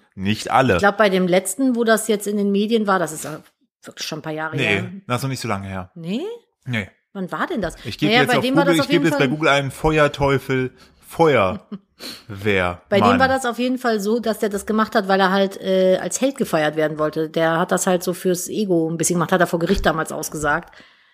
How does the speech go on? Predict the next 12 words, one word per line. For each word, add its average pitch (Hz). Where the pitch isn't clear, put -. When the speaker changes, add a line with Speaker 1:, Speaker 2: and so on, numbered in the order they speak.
Speaker 2:
Ist 269
halt 233
schon 240
problematisch. 208
Was 220
ich 311
mich 453
Speaker 1:
Hier, 196
Speaker 2:
bei, 139
ja. 220
Speaker 1:
Köln, 160
Spiegel. 147